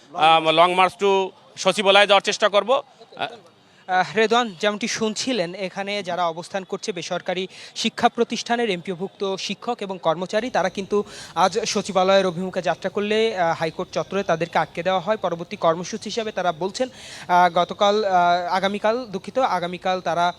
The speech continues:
Speaker 2: সকালবেলায় শাহবাগ ব্লক করবে এবং পরবর্তীতে তাদের যে দাবি, সেটি যদি প্রজ্ঞাপন আকারে, আহ, সরকার না দেয়, তাহলে তারা আমরণ অনশন এবং যমুনা, যমুনা অভিমুখে, আহ, যে যাত্রা, সেই বিষয়টিও কিন্তু আসলে তারা নিশ্চিত করছিলেন।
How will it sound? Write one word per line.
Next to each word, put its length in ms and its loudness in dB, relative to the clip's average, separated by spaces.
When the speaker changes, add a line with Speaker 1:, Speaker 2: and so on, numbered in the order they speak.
Speaker 2:
সকালবেলায় 560 2
শাহবাগ 440 -2
ব্লক 220 -4
করবে 280 0
এবং 300 -4
পরবর্তীতে 580 -2
তাদের 320 -4
যে 120 -4
দাবি, 340 -2
সেটি 220 -8
যদি 200 -6
প্রজ্ঞাপন 480 -4
আকারে, 340 -2
আহ, 220 4
সরকার 460 0
না 220 0
দেয়, 220 -2
তাহলে 300 -6
তারা 320 0
আমরণ 380 -4
অনশন 400 -2
এবং 220 0
যমুনা, 440 2
যমুনা 320 4
অভিমুখে, 680 2
আহ, 100 2
যে 140 -2
যাত্রা, 360 2
সেই 260 -2
বিষয়টিও 440 -6
কিন্তু 200 -10
আসলে 180 -10
তারা 200 -2
নিশ্চিত 340 -8
করছিলেন। 360 -8